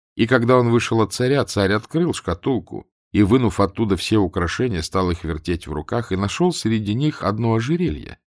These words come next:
которое он пожаловал тому визирю, господину девушки. И вот он призвал этого визиря, и когда тот явился, сказал ему:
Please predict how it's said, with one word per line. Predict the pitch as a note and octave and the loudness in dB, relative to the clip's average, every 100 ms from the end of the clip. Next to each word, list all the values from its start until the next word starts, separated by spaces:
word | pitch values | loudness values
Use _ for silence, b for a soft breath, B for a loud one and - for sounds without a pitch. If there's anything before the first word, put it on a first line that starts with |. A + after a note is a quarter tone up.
| _ - | _ -2
которое | G#2+ G#2+ G#2 G#2+ | 2 4 6 6
он | G2+ F#2 | 2 0
пожаловал | A2+ A2 B2 G2 F2+ F2 | 2 2 4 4 2 0
тому | A#2 A#2 | 0 0
визирю, | F2 A2 C3+ C#3 C#2 | 2 0 0 0 0
господину | C#2 - E2 D2 D2+ A#2+ | -6 -6 -6 -6 -6 -6
девушки. | C3 - - - - - _ _ _ | -8 -10 -14 -16 -20 -20 _ _ _
И | - | 4
вот | A2 A#2+ | 4 6
он | A#2 | 4
призвал | G#2 A#2 F#2 A2 A2+ | 4 2 4 4 4
этого | F#2 G2 F#2 | 2 2 2
визиря, | E2+ E2 F#2 C3+ F#2 | 2 0 0 0 0
и | E2 | 0
когда | F2+ E2 F2+ | -2 -2 -2
тот | F#2 E2+ | -2 -2
явился, | E2+ E2 G2+ - F2+ | -2 -2 -2 -2 -4
сказал | - G#2 B2+ A#2+ | -4 -4 -2 -4
ему: | C#2+ B1 B1 | -4 -8 -12